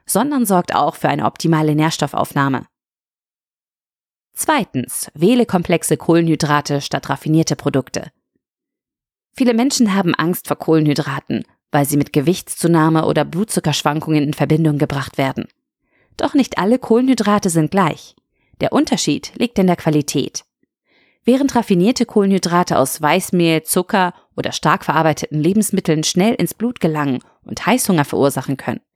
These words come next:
liefern komplexe Kohlenhydrate wertvolle Ballaststoffe, Vitamine und Mineralstoffe. Komplexe Kohlenhydrate findest du in Vollkornprodukten wie Vollkornbrot,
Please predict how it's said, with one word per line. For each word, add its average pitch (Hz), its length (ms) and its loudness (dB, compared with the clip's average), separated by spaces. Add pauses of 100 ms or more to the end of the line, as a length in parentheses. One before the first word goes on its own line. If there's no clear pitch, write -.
(140)
liefern 247 260 2
komplexe 240 520 -2
Kohlenhydrate 185 800 2
wertvolle 175 420 2
Ballaststoffe, 151 680 0
Vitamine 151 880 2
und - 180 -6
Mineralstoffe. 147 720 0 (1120)
Komplexe 175 500 -2
Kohlenhydrate 269 800 0
findest 214 400 0
du 170 100 2
in 143 240 0
Vollkornprodukten 165 1160 -2
wie - 140 -6
Vollkornbrot, 160 880 -2